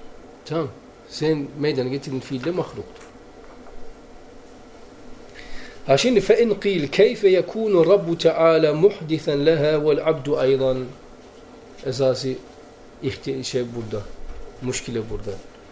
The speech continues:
O zaman pekala hem, hem kul, hem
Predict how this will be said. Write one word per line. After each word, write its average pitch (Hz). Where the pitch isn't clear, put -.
O 165
zaman 160
pekala 143
hem, 190
hem 175
kul, 165
hem 202